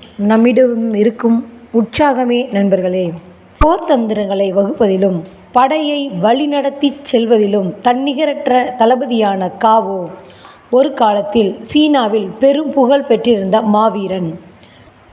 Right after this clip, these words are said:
ஒரு சமயம் சுட்டெரிக்கும் கோடை காலத்தில் தனது குதிரை படையுடன் வறண்ட பாலைவனம் வழியாக பயணித்துக் கொண்டிருந்தான். தாகம் தீர்ப்பதற்கு ஒரு சொட்டு தண்ணீர் கூட கிடைக்காமல்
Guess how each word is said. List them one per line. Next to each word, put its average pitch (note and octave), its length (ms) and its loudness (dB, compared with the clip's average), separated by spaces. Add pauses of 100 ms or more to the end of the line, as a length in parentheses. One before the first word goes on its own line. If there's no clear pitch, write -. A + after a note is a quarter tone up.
(140)
ஒரு C#4+ 240 4
சமயம் G3 580 0 (200)
சுட்டெரிக்கும் E4 680 2
கோடை B3+ 340 4
காலத்தில் F#3+ 520 0
தனது A3+ 380 0
குதிரை D#4+ 380 2
படையுடன் G3 640 0 (260)
வறண்ட C4+ 720 0
பாலைவனம் B3 760 0 (460)
வழியாக A#3+ 560 2 (120)
பயணித்துக் C#4 500 0
கொண்டிருந்தான். F#3+ 880 0 (520)
தாகம் A#3+ 440 0
தீர்ப்பதற்கு B3 840 0 (240)
ஒரு D4 260 2
சொட்டு A3+ 440 -2
தண்ணீர் C#4+ 560 -2
கூட G#3+ 240 2
கிடைக்காமல் G#3 800 0